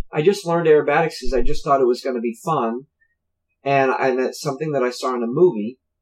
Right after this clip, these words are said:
and, um, I, I tell people I started and I was just too stupid to stop,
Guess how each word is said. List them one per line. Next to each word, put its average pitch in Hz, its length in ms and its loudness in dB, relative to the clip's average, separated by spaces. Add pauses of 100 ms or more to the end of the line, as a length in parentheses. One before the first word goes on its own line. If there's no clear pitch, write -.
(400)
and, 127 320 -8
um, 131 300 -2 (340)
I, 139 220 -6
I 135 100 -6
tell 139 160 -4
people 135 260 -4
I 117 80 2
started 135 360 -2
and 120 120 -4
I 117 40 0
was 117 120 -2
just 120 200 -12
too 127 100 -10
stupid 120 380 -8
to 113 80 -2
stop, 120 380 -4